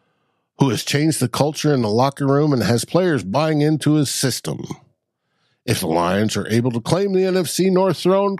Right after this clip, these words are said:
Campbell will rightfully get a ton of credit for getting Detroit back into relevance. However, other candidates are also mentioned. Matt LaFleur of the Packers is under more pressure than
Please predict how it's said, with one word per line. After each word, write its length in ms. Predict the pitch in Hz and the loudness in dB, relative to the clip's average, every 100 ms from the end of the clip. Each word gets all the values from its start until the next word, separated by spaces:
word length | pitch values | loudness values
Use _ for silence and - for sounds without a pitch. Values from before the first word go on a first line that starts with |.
| - | -8
Campbell 540 | - 143 175 170 175 | -2 0 0 0 0
will 140 | 180 170 | 2 0
rightfully 840 | 147 143 165 180 - 123 107 98 | 2 2 2 -2 -2 0 2 2
get 160 | 98 95 | 2 0
a 60 | |
ton 220 | 82 139 | 0 0
of 120 | 151 117 | 0 0
credit 420 | 127 127 131 127 - _ _ _ | 0 2 2 -2 -18 _ _ _
for 140 | - 101 | -4 0
getting 420 | 92 104 107 95 | 2 2 2 0
Detroit 560 | 95 - - 95 85 - _ | -2 -2 0 0 0 -6 _
back 300 | 95 85 78 - _ _ _ | -2 0 -2 -8 _ _ _
into 600 | 110 92 76 - - 73 65 | 0 0 -2 -4 -4 -4 0
relevance. 800 | 92 156 107 73 - - - - _ _ _ _ _ _ _ _ - | 2 2 0 -6 -8 -6 -6 -8 _ _ _ _ _ _ _ _ -2
However, 680 | 120 95 127 208 147 127 120 _ _ _ _ - | 0 2 2 2 2 0 -4 _ _ _ _ 0
other 220 | 233 233 | 0 0
candidates 600 | - 208 87 80 80 - | -2 -4 -2 -4 -6 -4
are 140 | 92 | -2
also 320 | 87 80 - | -2 -2 -6
mentioned. 540 | 76 76 76 - - - _ _ _ _ - | -4 -4 -4 -8 -10 -16 _ _ _ _ -2
Matt 240 | 120 - | -2 0
LaFleur 560 | 104 - 220 240 180 147 | -4 0 2 4 4 2
of 60 | |
the 80 | 131 | 0
Packers 600 | - 196 214 170 170 151 | 0 0 -2 0 0 0
is 220 | 165 123 - - | -2 -2 -10 -2
under 480 | 151 170 160 156 131 _ _ | -2 0 0 0 -2 _ _
more 240 | - 208 214 | 0 0 0
pressure 580 | - 170 160 - 170 139 | -2 -2 0 -2 -4 -2
than 440 | 127 117 120 113 | -2 0 0 -2